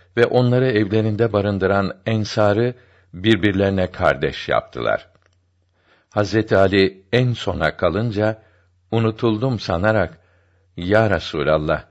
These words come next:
beni unuttunuz mu?" diye sormuştu. O zaman alemlerin efendisi, "Sen dünyada ve ahirette benim kardeşimsin."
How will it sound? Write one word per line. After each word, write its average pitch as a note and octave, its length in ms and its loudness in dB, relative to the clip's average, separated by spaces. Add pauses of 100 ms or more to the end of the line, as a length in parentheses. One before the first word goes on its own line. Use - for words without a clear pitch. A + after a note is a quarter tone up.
(380)
beni A2+ 320 0
unuttunuz A#2 720 -2
mu?" D#2 200 -8 (460)
diye F2 240 -2
sormuştu. C2 800 -6 (1000)
O A#2 80 2
zaman G#2+ 360 0
alemlerin G2 760 -2
efendisi, D#2+ 800 -4 (640)
"Sen A#2 600 -4 (420)
dünyada G2+ 680 0
ve F2+ 140 4
ahirette E2 880 -2
benim F2+ 360 -4
kardeşimsin." C2 920 -8